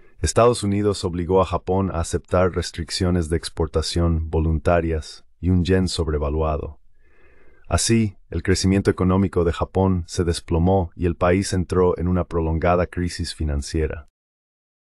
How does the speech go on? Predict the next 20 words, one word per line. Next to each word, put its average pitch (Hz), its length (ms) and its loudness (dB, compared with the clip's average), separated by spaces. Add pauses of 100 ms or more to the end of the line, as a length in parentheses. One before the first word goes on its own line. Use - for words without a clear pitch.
(300)
China, 110 440 4
sin - 200 -2
embargo, 98 380 4
no 92 220 2
es - 120 -4
Japón. 78 500 -6 (600)
Es 82 160 -2
mucho 107 220 4
más 98 180 4
grande, 82 460 -2 (280)
más 95 260 2
poderoso, 87 680 0 (340)
y 95 140 4
no 107 220 4
está 98 260 2
subordinado 85 680 -2
a 76 60 -2
los 76 160 -6
Estados 78 480 -4
Unidos. 80 540 -6